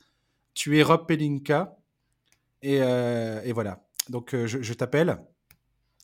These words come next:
et je te dis, euh, « Salut Rob, euh, j'aimerais te proposer un transfert. Je te donne, euh, Kevin Durant et Kyrie Irving, les deux poteaux, in-, in-, inséparables,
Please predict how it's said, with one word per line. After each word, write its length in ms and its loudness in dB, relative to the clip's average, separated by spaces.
et 80 -2
je 80 0
te 140 2
dis, 200 2
euh, « 160 4
Salut 300 4
Rob, 280 8
euh, 260 0
j'aimerais 280 4
te 40 -2
proposer 400 2
un 100 4
transfert. 540 -4
Je 140 -2
te 120 0
donne, 480 4
euh, 400 -2
Kevin 360 0
Durant 400 2
et 100 -10
Kyrie 260 4
Irving, 500 6
les 120 0
deux 140 2
poteaux, 340 4
in-, 200 4
in-, 200 0
inséparables, 720 4